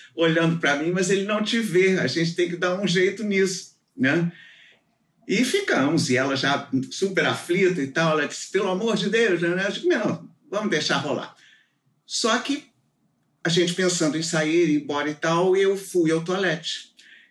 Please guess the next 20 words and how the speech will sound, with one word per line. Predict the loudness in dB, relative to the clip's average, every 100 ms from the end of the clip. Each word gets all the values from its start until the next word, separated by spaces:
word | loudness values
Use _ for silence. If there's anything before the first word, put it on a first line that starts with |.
| _ -4
E | 2
aí, | 2 2 0
querendo | 0 2 2 0
ou | 0
não, | 2 2 0
eu | -2
passei | -4 -4 -4
pela | -2 -2
mesa. | 0 0 -2 -6 -20 _ _ _ _ -6
Obviamente, | -2 0 0 0 2 0 -4
no | -2
que | -2
eu |
voltei, | -2 -4 -2 0
ele | 0
já | -2 -2
estava | -2 -2 -2
na | -4
minha | -4 -4
mesa. | -6 -8